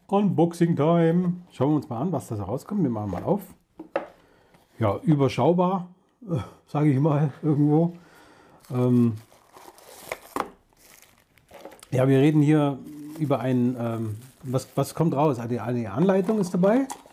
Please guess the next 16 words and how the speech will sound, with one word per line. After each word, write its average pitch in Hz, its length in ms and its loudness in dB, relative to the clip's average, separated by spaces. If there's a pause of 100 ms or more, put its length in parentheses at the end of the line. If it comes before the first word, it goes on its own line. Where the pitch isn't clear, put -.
(840)
Hm, 175 240 4 (300)
schon 117 100 -2
mal 113 80 2
nicht 110 80 -4
schlecht. 220 280 0 (1200)
Naja, 120 340 -4 (540)
äh, 117 240 -8 (1500)
Bedienungsanleitungen, 135 960 2 (840)
eher 120 200 0
ein 110 80 -4
bisschen 117 340 -2
dürftig, 147 500 0
zwei, 127 280 0
zwei 127 260 -4
Zettelchen, 160 500 0
aber 123 300 0